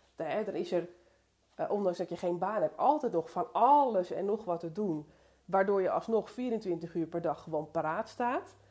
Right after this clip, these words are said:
Of in ieder geval het gevoel hebt dat je paraat zou moeten staan.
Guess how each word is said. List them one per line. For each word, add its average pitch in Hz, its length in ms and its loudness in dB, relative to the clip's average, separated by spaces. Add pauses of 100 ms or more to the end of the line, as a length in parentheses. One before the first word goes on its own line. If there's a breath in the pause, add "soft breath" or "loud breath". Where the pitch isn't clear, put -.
(160 soft breath)
Of 165 160 -6
in 175 100 -2
ieder 233 140 -4
geval 185 260 -2
het 160 120 -2
gevoel 226 400 -4
hebt 160 300 -8
dat 170 160 -2
je 170 80 -12
paraat 160 380 -8
zou 151 300 -8
moeten 220 300 -4
staan. 233 460 -4